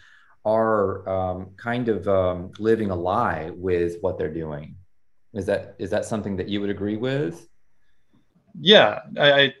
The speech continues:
Speaker 2: yeah, I think, uh, I, for me, I definitely believe that the, you know, the people higher up have to know what's going on.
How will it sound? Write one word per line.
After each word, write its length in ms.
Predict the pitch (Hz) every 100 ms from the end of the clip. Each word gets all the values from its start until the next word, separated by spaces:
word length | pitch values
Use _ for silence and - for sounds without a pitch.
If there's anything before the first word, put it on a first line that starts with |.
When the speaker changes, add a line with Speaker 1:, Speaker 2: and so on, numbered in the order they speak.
| -
Speaker 2:
yeah, 220 | 147 123
I 80 | 107
think, 300 | 104 120 113
uh, 180 | 117 113
I, 200 | 120 131 202 - _ _
for 80 | -
me, 480 | 131 170 160 127 120
I 100 | 120
definitely 380 | 117 156 156 131
believe 540 | 113 117 117 107 -
that 280 | 110 110 -
the, 300 | 113 113 110
you 120 | 120
know, 120 | 107 104
the 60 |
people 340 | - 123 113 104
higher 360 | 110 107 101
up 240 | 98 - _
have 280 | - 107 -
to 80 | 101
know 220 | 98 95
what's 200 | 95 -
going 300 | - 98 95
on. 320 | 95 98 104